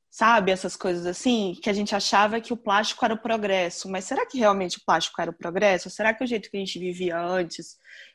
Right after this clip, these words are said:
com menos impacto, não era o, o real progresso? Sabe? Será que a modernidade realmente foi um progresso ou foi um retro-, um, um retrocesso? É,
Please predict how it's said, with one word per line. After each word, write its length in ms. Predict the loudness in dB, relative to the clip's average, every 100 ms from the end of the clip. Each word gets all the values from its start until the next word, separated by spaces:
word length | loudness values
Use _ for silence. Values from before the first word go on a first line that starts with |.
| -6
com 100 | 0
menos 340 | 2 4 2
impacto, 500 | 0 0 0 0 -6
não 120 | 0 4
era 200 | 4 2
o, 60 | -2 -4
o 80 | -2
real 360 | 2 2 2
progresso? 800 | 0 -6 0 0 -2 -8 -16 -20 _ _ _
Sabe? 480 | 0 2 0 -6 -16 _ _ _ _ _ _ _ _ _ _ -20 _ _ _ -20 _ _ _ _ _ _ _ _
Será 240 | -6 0 2
que 100 | 4
a 40 |
modernidade 680 | 4 4 4 4 4 4 4
realmente 460 | 4 4 0 -2
foi 140 | -6 -8
um 80 | -4
progresso 500 | -2 4 6 6 2
ou 80 |
foi 140 | -2 -2
um 60 |
retro-, 380 | 0 -4 -2 -6 -4
um, 100 | -2
um 220 | 0 2
retrocesso? 800 | 2 2 0 -2 -4 -6 -8
É, 60 | -6